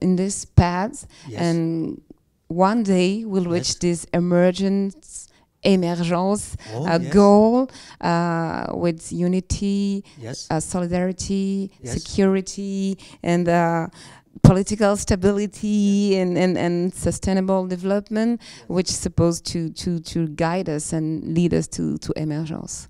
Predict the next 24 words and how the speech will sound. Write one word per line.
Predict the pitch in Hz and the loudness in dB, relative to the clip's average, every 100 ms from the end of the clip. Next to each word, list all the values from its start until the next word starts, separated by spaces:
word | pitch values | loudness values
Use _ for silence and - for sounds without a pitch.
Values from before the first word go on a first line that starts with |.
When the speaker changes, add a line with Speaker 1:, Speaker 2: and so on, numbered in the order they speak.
| _ | _
Speaker 2:
Yeah, | - 123 123 - - | -14 -12 -12 -16 -12
I, | 131 135 117 | -8 -8 -10
uh, | 131 123 113 110 107 104 - _ - | -10 -10 -10 -12 -16 -20 -20 _ -14
I | 120 | -12
believed | 120 - 123 147 147 120 113 | -10 -6 -4 -4 -6 -12 -14
that, | 110 123 - - | -14 -16 -20 -18
uh, | 110 107 104 | -16 -16 -16
the | 113 | -16
statement | 107 - 135 127 127 123 | -16 -12 -12 -12 -14 -14
which | 120 - 110 | -14 -14 -12
the | 113 - - - _ | -14 -16 -20 -20 _
president | - 123 113 120 - 123 | -14 -12 -12 -12 -12 -14
mentioned | 127 127 - 127 | -10 -12 -10 -12
yesterday | 123 127 - 131 117 | -8 -8 -8 -12 -12
was, | 117 107 | -12 -12
uh, | 123 - _ - | -14 -18 _ -14
exactly | 131 123 120 - 113 | -10 -8 -8 -8 -10
right. | 101 110 98 85 - - _ _ _ - | -8 -8 -8 -10 -18 -20 _ _ _ -10
Let | 151 | -6
me | 208 208 | -4 -4
start | 185 - 190 175 | -6 -8 -8 -8
with | 151 135 | -8 -8
the | 127 123 _ | -10 -12 _
unity. | 147 139 104 - 117 | -6 -4 -4 -6 -10